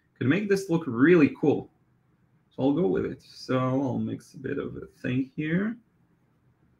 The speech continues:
Some blue, some red, some yellow,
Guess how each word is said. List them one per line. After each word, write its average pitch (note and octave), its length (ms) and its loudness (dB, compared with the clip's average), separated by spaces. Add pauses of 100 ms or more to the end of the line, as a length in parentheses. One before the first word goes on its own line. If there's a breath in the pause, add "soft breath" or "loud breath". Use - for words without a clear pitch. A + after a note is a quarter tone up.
(280)
Some A2 260 -4
blue, C#3+ 360 4
some G#2+ 320 -4
red, C3+ 520 4
some - 180 -6
yellow, A#2+ 600 0